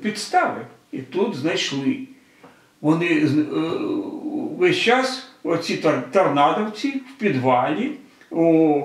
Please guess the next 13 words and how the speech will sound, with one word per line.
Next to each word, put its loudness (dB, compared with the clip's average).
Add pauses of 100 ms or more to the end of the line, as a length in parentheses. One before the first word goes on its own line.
(420)
е, -14 (720)
березні, 4 (300)
начебто, 2 (300)
гвалтують 4 (340)
здорових 4
мужиків 0
регулярно 4 (120)
тим 0
самим 2
засобом. -6
На 2
відміну 2
від 0